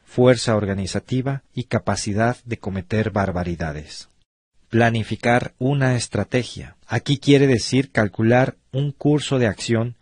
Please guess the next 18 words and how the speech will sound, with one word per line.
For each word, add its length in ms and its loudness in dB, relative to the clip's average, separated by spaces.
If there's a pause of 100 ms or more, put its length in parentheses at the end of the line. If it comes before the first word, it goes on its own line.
(100)
que 120 4
hará 200 6
factible 540 0
pasar 480 0
de 160 2
una 240 -2
situación 640 -4
presente 640 -6 (340)
a 140 -2
un 200 0
futuro 500 2
deseado. 560 -4 (300)
En 140 2
los 200 4
términos 520 2
de 180 4
esta 240 0
discusión, 760 -4